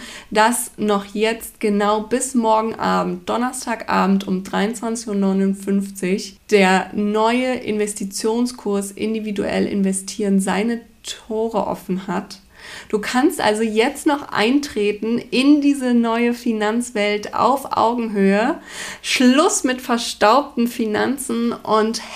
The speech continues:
hey, yeah, geil, ich bin mein eigener Finanzgenie, weil du dich einfach aus deiner glänzenden Wunderlampe her-, selbst herauslockst und deine eigenen finanziellen Ziele erreichst, deine eigenen finanziellen Träume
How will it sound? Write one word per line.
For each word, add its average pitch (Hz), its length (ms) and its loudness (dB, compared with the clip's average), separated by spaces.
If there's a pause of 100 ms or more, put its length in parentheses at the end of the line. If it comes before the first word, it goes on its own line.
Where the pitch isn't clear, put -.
hey, 254 240 0
yeah, 226 640 2 (360)
geil, 214 640 2 (320)
ich 240 300 0
bin 226 160 -4
mein 196 220 2
eigener 202 420 0
Finanzgenie, 185 1040 -2 (480)
weil 202 160 2
du 196 100 0
dich 196 280 -2
einfach 196 400 -4
aus 208 260 -2
deiner 202 480 2 (220)
glänzenden 240 720 2
Wunderlampe 220 640 2
her-, 196 340 2
selbst 220 380 2
herauslockst 208 920 2
und 202 280 -6
deine 220 480 -2
eigenen 202 480 -2
finanziellen 202 1040 -2
Ziele 214 340 -4
erreichst, 190 640 -2
deine 202 380 -2
eigenen 226 480 -2
finanziellen 220 800 -4
Träume 208 560 -2